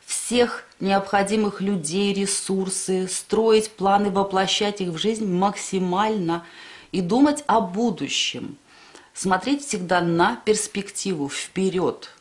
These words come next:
Ну и стараться быть достаточно оптимистичными по этой карте. Я вам желаю удачи, дорогие овны. И мы переходим к людям знака Телец. Что ждет тельцов?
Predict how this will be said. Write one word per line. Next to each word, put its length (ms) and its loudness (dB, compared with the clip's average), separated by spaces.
Ну 120 2
и 180 -2
стараться 440 0
быть 160 -4
достаточно 480 -4
оптимистичными 800 -8
по 140 -14
этой 220 -10
карте. 400 -16
Я 120 0
вам 80 -2
желаю 320 0
удачи, 300 0
дорогие 340 -2
овны. 300 -2
И 120 0
мы 380 2
переходим 840 0
к 60 -12
людям 320 -4
знака 340 0
Телец. 640 -2
Что 360 -4
ждет 260 -6
тельцов? 760 -6